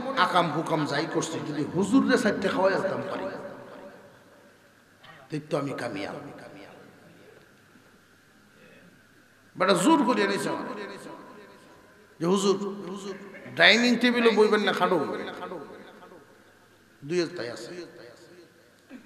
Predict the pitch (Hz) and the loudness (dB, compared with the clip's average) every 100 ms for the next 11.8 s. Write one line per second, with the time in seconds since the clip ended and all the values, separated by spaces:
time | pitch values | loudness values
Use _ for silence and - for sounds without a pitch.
0 | 262 - _ _ _ _ _ _ - 196 | -20 -20 _ _ _ _ _ _ -8 -2
1 | 220 220 220 220 220 220 240 233 - 175 | 2 4 4 2 4 6 6 4 2 -2
2 | 180 175 185 170 147 147 165 160 135 117 | 0 0 2 2 0 -2 -2 -2 -4 -6
3 | - - 175 170 156 143 135 123 127 160 | -8 0 2 2 2 0 -2 -4 -2 0
4 | 156 160 143 139 143 - - 143 139 110 | -2 -4 -6 -6 -6 -8 -8 -6 -6 -6
5 | 110 110 107 107 - - - - - - | -10 -10 -12 -12 -14 -16 -20 -20 -20 -20
6 | - - - - - - - - _ _ | -20 -20 -20 -20 -20 -20 -20 -20 _ _
7 | _ _ _ _ - 147 151 156 190 190 | _ _ _ _ -12 -8 -4 -4 -2 -2
8 | 156 170 165 185 185 156 151 175 185 180 | -2 -2 -2 -2 -2 -2 -2 2 2 2
9 | 175 160 143 151 - 156 139 139 143 139 | -2 -2 -4 -4 -6 -6 -6 -4 -4 -4
10 | 139 127 170 170 156 135 156 - 170 185 | -6 -4 -4 -2 -2 -4 -6 0 2 2
11 | 180 165 - 123 123 107 127 127 | 2 -2 -4 -6 -6 -4 -4 -6